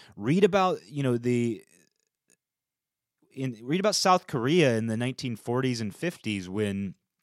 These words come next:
you know, Buddhist monasteries were hiring thugs to throw Molotov cocktails into other Buddhist monasteries who believed differently from them or ha-, who had different political leanings. I s-, that's a, that's real. Buddhist monks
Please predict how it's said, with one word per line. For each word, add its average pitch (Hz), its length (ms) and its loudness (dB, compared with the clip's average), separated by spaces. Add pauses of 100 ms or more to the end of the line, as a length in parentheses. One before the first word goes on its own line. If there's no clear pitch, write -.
(1040)
you 117 100 -6
know, 117 80 0
Buddhist 135 440 2
monasteries 113 680 0
were 104 120 -4
hiring 113 420 0
thugs 127 460 0
to 104 80 -8
throw 110 260 -2
Molotov 104 580 -4
cocktails 95 680 -6
into 87 260 -10
other 104 220 -6
Buddhist 101 360 -6
monasteries 95 800 -6
who 95 220 -6 (360)
believed 101 440 -4
differently 104 420 -4
from 87 200 -12
them 76 260 -12
or 78 80 -10
ha-, 101 200 -4
who 98 180 -6
had 101 160 -4
different 110 280 -6
political 110 480 -4
leanings. 78 540 -14 (680)
I 98 60 -12
s-, 101 100 -6
that's 110 200 -8
a, 117 120 -4
that's 117 160 -6
real. 90 540 -4 (1000)
Buddhist 180 440 4
monks 127 560 -4